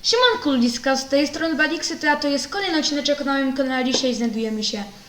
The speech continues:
na świecie, na singlu, ponieważ już singla nie było dawno. I po-, postanowiłem, że po-, że zrobię taki odcineczek, gdzie gram na singlu, a dziś sobie poszukamy diaksów. Nie wiem, jak to wyjdzie, mam nadzieję, że coś znajdziemy,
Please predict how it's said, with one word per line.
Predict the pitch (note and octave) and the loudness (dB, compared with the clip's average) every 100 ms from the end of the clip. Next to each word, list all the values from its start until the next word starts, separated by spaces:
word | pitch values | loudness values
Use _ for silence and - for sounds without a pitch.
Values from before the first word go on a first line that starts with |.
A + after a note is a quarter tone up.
| - - D4 | -18 -8 0
na | F#4 | 0
świecie, | - C#4+ - A#3+ | 2 0 2 2
na | A#3 D4+ | 2 0
singlu, | - D4+ C#4 D4 | 2 2 4 -2
ponieważ | C4 C#4+ C#4 C4 - | 0 0 2 -2 -4
już | G#3+ | -8
singla | - A#3+ A3+ A3 | -4 -2 -2 -4
nie | A3 | -4
było | G3+ A3 B3 A#3 A#3 | -4 -2 0 0 -2
dawno. | G#3+ A3 A3 G#3+ B3 C#4 - - - - - B3+ | -4 -6 -4 2 2 2 -4 -14 -20 -18 -16 -14
I | - | -14
po-, | - - | -14 -16
postanowiłem, | - F4+ F4+ D4+ D4+ D4 B3 | -6 -6 -4 0 2 2 0
że | B3+ | -2
po-, | B3 A#3 A#3+ | -6 -8 -6
że | A#3 | -4
zrobię | G#3 A#3 A#3+ | -4 -2 -2
taki | A3+ - - | -4 -10 -6
odcineczek, | D4+ - C#4+ C4+ B3+ B3 A#3+ G#3+ | -4 -2 -2 0 0 -2 -4 -8
gdzie | G#3 G#3+ | -8 -6
gram | G#3 G3 G#3 | -8 -8 -4
na | C#4+ | -4
singlu, | - D#4+ C#4+ B3 C#4 C4+ - - - | -4 -4 -2 0 -2 -2 -10 -12 0
a | G4 | 0
dziś | D#4+ | 2
sobie | - C4 | -2 -4
poszukamy | C4 - - G#3 G#3+ | -4 -8 -6 -2 0
diaksów. | A#3 F#4 - - G#3+ C4 | 0 0 0 -4 -6 -4
Nie | G4 E4+ | -4 0
wiem, | C#4+ | 2
jak | C4 - | 2 -2
to | G#3+ | -6
wyjdzie, | A3 C#4 B3+ | -2 -2 0
mam | C4 B3 | -2 -2
nadzieję, | G#3+ A#3 | -2 -4
że | G#3 | -4
coś | G#3 G3+ | -8 -6
znajdziemy, | A3+ D#4+ C4+ C#4+ C4 B3+ | -2 0 0 0 0 -2